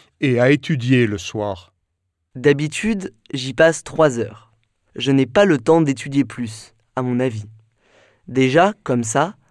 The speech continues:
Speaker 2: je trouve que je n'ai plus assez de temps pour mes loisirs. J'attends la fin de la terminale avec impatience. Vous ne pouvez pas savoir.
Speaker 1: Je comprends. Et vous vous couchez normalement à quelle heure ?
Speaker 2: Normalement,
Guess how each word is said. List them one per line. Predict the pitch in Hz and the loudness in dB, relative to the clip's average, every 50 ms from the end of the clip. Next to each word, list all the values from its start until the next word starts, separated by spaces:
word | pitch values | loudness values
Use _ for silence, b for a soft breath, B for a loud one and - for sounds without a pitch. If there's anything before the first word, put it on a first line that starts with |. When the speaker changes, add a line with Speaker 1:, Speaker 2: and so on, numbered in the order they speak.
| _ _ _ - | _ _ _ -6
Speaker 2:
je | 131 139 | 0 0
trouve | 139 135 - - 208 208 202 | 0 0 0 -4 -4 -4 -2
que | - - | 0 0
je | 151 131 139 | 2 2 4
n'ai | 131 127 127 123 | 2 2 2 0
plus | 110 - 208 196 147 | -2 -6 -4 0 0
assez | 139 127 - - 170 143 | 0 0 0 -2 0 0
de | 131 127 | 0 -2
temps | 117 - 170 170 | 0 2 0 0
pour | 160 - - 135 131 | 0 -2 -2 -2 0
mes | 135 143 139 | 0 0 0
loisirs. | 131 131 127 127 113 110 110 107 104 101 101 107 - _ _ _ _ b b b b b b b b b b b b b b | 0 2 0 0 0 -4 -6 -6 -8 -8 -10 -14 -18 _ _ _ _ b b b b b b b b b b b b b b
J'attends | - 120 143 143 - 196 202 196 | -2 0 0 0 2 0 2 2
la | 139 123 | 2 0
fin | 107 - 185 185 185 | 0 0 2 2 2
de | 170 143 | 4 2
la | 123 120 113 | 2 0 0
terminale | 110 175 175 165 151 139 135 135 135 147 147 147 - | 0 0 0 2 2 2 2 2 2 2 2 0 0
avec | - 131 117 127 123 - - | -2 -4 -4 -4 -6 -4 -2
impatience. | 151 143 123 147 139 - - - 127 120 113 110 - - _ b b b b b b | -2 -2 0 -2 -4 -4 -4 -6 -6 -6 -6 -8 -14 -20 _ b b b b b b
Vous | 123 127 135 139 | -6 -2 2 2
ne | 135 127 | 2 2
pouvez | 110 123 120 127 123 | 0 -2 -6 -6 -4
pas | 117 135 127 | -2 -4 -4
savoir. | 117 131 131 120 127 127 117 101 107 - _ _ _ b b b b b | -2 -4 -4 -2 0 -2 -2 -2 -4 -10 _ _ _ b b b b b
Speaker 1:
Je | - 107 107 | -14 -12 -12
comprends. | 90 - 101 98 90 - - 107 101 90 87 - _ _ _ B B B B B B B B B _ _ - | -10 -8 -8 -8 -8 -8 -6 -4 -4 -4 -6 -8 _ _ _ B B B B B B B B B _ _ 0
Et | 175 156 147 139 135 127 123 117 | 2 2 4 4 2 2 0 0
vous | 147 190 | 0 0
vous | 190 233 220 | 0 0 0
couchez | - 226 190 - - 277 262 | 0 -4 -4 -4 -2 -2 0
normalement | 240 170 147 151 165 220 247 226 165 | 0 0 2 0 0 0 0 0 0
à | 127 | 0
quelle | - - 127 104 92 | 0 -2 -4 -4 -2
heure ? | 87 85 76 69 - _ _ _ _ _ _ _ _ _ _ _ - | -4 -6 -8 -10 -16 _ _ _ _ _ _ _ _ _ _ _ -6
Speaker 2:
Normalement, | 160 156 170 165 185 208 226 202 147 127 117 120 143 180 | -2 0 2 2 4 2 2 2 2 2 2 0 -2 -4